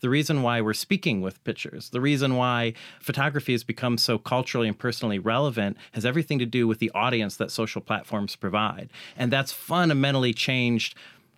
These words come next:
why we would take a picture and what we do with the pictures that we send them, that we share them. So that's what I talk about when I'm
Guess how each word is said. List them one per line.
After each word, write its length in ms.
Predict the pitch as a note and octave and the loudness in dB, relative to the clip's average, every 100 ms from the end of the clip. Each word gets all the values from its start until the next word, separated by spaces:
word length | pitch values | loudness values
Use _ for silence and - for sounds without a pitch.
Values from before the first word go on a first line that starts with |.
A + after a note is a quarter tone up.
| - | -6
why 280 | G#2+ A2+ C3 | 0 2 2
we 120 | C3+ | 2
would 160 | C3 B2 | 2 0
take 160 | C3 | -2
a 40 | A#2 | -2
picture 500 | C3+ B2+ C3+ A#2+ C3+ | -4 -4 -4 -4 -4
and 260 | A#2+ A#2 A2 | -2 0 2
what 180 | A#2 C#3 | 0 0
we 120 | B2+ | -2
do 240 | A2+ G3+ | 2 2
with 140 | D#3 - | 2 -2
the 60 | |
pictures 520 | - - - G#2 G#2+ | -8 -8 -10 -12 -8
that 120 | A#2+ - | -6 -4
we 140 | A#2+ | -4
send 320 | - C3+ C3 | 0 0 2
them, 140 | A2+ G#2+ | 0 -2
that 120 | - | -4
we 140 | A2 | -4
share 300 | G#2+ B2+ B2 | -2 0 0
them. 180 | A2+ G#2 | 0 -2
So 140 | - | -2
that's 180 | A#2 F#3 | -2 0
what 80 | F#3 | 0
I 40 | |
talk 220 | E3 D3 - | 0 -2 0
about 160 | B2 | -2
when 120 | A2+ | 0
I'm 240 | A2+ A2 | 0 0